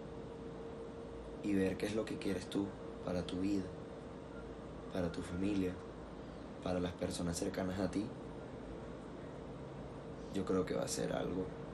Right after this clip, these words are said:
que luego vas a decir, "Valió la pena hacerlo", de verdad. Así que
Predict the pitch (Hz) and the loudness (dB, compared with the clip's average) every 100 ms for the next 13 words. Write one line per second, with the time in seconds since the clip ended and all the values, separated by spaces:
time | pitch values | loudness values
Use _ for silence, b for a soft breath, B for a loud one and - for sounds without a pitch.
0 | - - - - - - - - - - | -6 -6 -6 -6 -6 -6 -6 -8 -6 -6
1 | 92 - - 95 95 95 92 92 90 - | -6 -4 -2 2 2 4 8 8 8 4
2 | - 92 92 95 85 92 90 82 78 - | 0 0 2 2 2 4 4 2 0 0
3 | - - - - - - - - - - | -2 -2 -4 -4 -6 -8 -8 -6 -6 -6
4 | - - - - - - 87 - - - | -6 -6 -6 -6 -4 -2 0 0 -4 -6
5 | - - - - - - - - - - | -8 -8 -8 -8 -8 -8 -8 -8 -8 -8
6 | - - - - - - - 76 - - | -8 -8 -8 -8 -8 -6 -6 -8 -8 -8
7 | - - - 85 92 90 90 87 | -8 -6 -6 -2 2 4 4 4